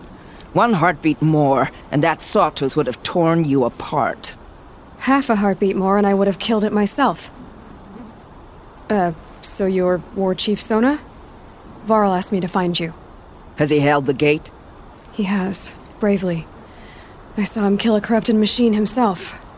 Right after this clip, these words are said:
Speaker 2: But he worries for you.
Speaker 1: Our tribe needs strength, not sentiment. I've tracked some of the killers who struck the Proving. I crave vengeance. Do you?
Speaker 2: You have no idea.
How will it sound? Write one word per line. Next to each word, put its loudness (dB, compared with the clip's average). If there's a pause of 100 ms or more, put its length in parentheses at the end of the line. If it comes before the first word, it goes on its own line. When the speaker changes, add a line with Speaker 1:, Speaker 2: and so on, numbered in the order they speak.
(840)
Speaker 2:
But -6
he 0
worries 2
for -8
you. -8 (580)
Speaker 1:
Our 4
tribe 2
needs 2
strength, -2 (200)
not 0
sentiment. -4 (760)
I've 0
tracked 0
some 2
of 2
the 0
killers -2
who 0
struck -2
the -2
Proving. 0 (840)
I 0
crave -2
vengeance. -4 (640)
Do -2
you? -2 (1700)
Speaker 2:
You 0
have -4
no -2
idea. -6